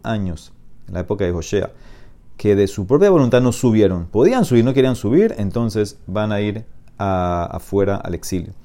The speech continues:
Amar Rabbi Hizda, Amar Morukba, Ve Amrela, Amar Rabbi Hizda, Amar Rabbi Irmía, Darash Marimar, que significa el pasuk, May dice pasuk en Daniel. Vaishkot Hashem al Ra, y Hashem apuró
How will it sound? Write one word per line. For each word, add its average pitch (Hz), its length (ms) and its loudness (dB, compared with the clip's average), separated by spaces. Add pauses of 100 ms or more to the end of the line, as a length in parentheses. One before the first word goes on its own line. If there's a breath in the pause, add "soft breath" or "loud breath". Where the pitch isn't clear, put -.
(160 soft breath)
Amar 107 260 0
Rabbi 98 160 0
Hizda, 98 180 -2
Amar 98 220 -2
Morukba, 101 460 0
Ve 104 180 2
Amrela, 101 360 0
Amar 101 220 -2
Rabbi 98 160 -2
Hizda, 98 140 -2
Amar 98 320 -2
Rabbi 95 140 2
Irmía, 110 340 -2 (240 soft breath)
Darash 113 360 2
Marimar, 98 440 0
que 95 80 -6
significa 98 220 -2
el 95 60 -2
pasuk, 98 260 -4
May 98 160 -2
dice 95 180 -6
pasuk 101 220 -6
en 101 100 -4
Daniel. 113 300 -2 (1700 loud breath)
Vaishkot 104 540 0
Hashem 98 300 -4
al 98 200 -2
Ra, 113 260 0
y 120 120 -2
Hashem 101 300 -2
apuró 107 560 -2